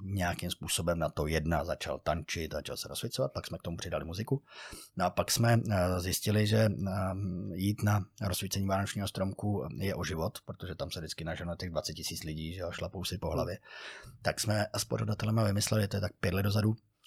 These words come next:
Speaker 1: že ten stromek se rozsvící každou půl hodinu. Takže každou půl hodinu zasne a jede celá ta show. Je to úžasná záležitost, protože lidi za prvé tam nemusí jít, eh, toho dvacátého osmého listopadu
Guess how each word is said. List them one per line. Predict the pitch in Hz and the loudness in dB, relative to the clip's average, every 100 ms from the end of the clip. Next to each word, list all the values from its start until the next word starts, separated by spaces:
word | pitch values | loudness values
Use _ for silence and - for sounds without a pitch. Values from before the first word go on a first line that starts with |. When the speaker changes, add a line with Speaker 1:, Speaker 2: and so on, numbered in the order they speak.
| - | -6
Speaker 1:
že | 98 | -2
ten | 95 104 | 2 2
stromek | - 95 104 - | 2 4 4 2
se | - | 0
rozsvící | 98 - 95 - 104 101 - | 0 0 0 0 2 2 0
každou | - 95 107 | 2 4 4
půl | 104 | 4
hodinu. | 95 87 82 - _ _ _ _ _ _ - - | 2 2 0 -2 _ _ _ _ _ _ -20 -8
Takže | 98 92 | -4 0
každou | 98 107 | 2 4
půl | 104 | 4
hodinu | 87 78 | 2 2
zasne | 78 92 131 123 131 _ - - | -2 2 4 4 0 _ -14 -4
a | 95 | -2
jede | 87 87 | 0 0
celá | 87 87 87 | 0 0 0
ta | 87 - | 0 0
show. | 78 78 - _ _ _ _ _ _ _ - | -2 -4 -12 _ _ _ _ _ _ _ 2
Je | 95 | 4
to | 90 | 4
úžasná | 90 85 87 | 0 0 2
záležitost, | 82 87 95 90 92 | 4 4 4 0 0
protože | - 80 87 | -2 -6 -6
lidi | 85 80 87 | -4 0 0
za | 80 | 0
prvé | - 85 85 | 0 0 0
tam | 85 | 0
nemusí | 85 80 - 82 | 0 0 0 0
jít, | 85 - | -2 -4
eh, | 78 78 | -2 -2
toho | 78 82 | -2 -4
dvacátého | 78 80 80 82 82 | -4 -2 -2 -2 -4
osmého | 80 82 82 | -4 -2 -4
listopadu | 78 80 80 82 | -4 -4 -2 -4